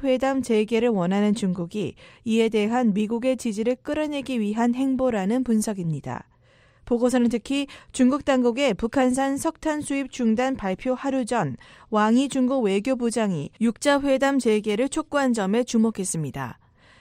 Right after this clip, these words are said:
마지막 배경은 이천십육 년 십이월 북한산 석탄 수입 상한선을 초과한 중국이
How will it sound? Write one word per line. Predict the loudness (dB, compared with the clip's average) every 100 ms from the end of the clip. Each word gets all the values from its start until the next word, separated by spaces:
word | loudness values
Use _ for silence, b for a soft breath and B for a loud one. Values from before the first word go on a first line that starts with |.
| b b 0
마지막 | 2 4 2 2
배경은 | 2 2 4 2 2 -2
이천십육 | -2 -2 -2 -4 -2 0 2 4
년 | 2 2
십이월 | -2 -2 0 2 0
북한산 | -2 -2 0 2 2 0 -2
석탄 | -4 -6 -4 -4
수입 | -4 -4 -4
상한선을 | -4 0 2 4 2 2 0 0 -2
초과한 | -4 0 2 2
중국이 | 2 2 0 -2 -8